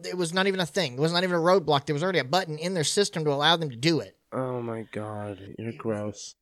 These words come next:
Speaker 1: It was the fucking tastiest grilled stuffed burrito I have ever had. Like, it was so fucking good.
Speaker 2: Do you use, like, a spoon with holes in it to eat your dry cereal?
Speaker 1: Fuck you.
Speaker 2: I bet you're the kind of asshole that drinks one percent milk.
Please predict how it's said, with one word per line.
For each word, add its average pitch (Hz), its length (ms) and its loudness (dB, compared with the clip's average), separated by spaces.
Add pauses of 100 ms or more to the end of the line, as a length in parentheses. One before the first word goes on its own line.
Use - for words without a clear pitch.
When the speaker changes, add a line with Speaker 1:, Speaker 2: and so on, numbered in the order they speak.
(220)
Speaker 1:
It 160 200 6
was 151 120 0
the 110 80 -4
fucking 143 460 -2
tastiest - 680 2
grilled 131 220 4
stuffed 127 260 2
burrito 120 220 2
I 113 160 -2
have 110 120 -4
ever 107 220 -6
had. - 360 -6 (100)
Like, 131 220 0
it 151 160 0
was 131 260 0
so 165 180 8
fucking 156 340 0
good. 123 280 0
Speaker 2:
Do 135 80 -8
you 147 100 -4
use, 151 260 -6
like, 139 160 -6
a 120 80 -10
spoon 143 400 -6
with 120 140 -8
holes 139 380 -8
in 170 120 -6
it 165 220 -8
to - 100 -16
eat 160 160 -10
your 160 100 -10
dry 165 220 -8
cereal? 165 580 -8 (340)
Speaker 1:
Fuck - 280 -4
you. 101 300 -8 (500)
Speaker 2:
I - 40 -10
bet 165 180 -4
you're 156 120 -4
the 143 100 -6
kind 135 200 -6
of 131 80 -6
asshole 127 360 -8
that 92 120 -12
drinks 117 300 -12
one 110 220 -12
percent - 400 -16
milk. 101 340 -20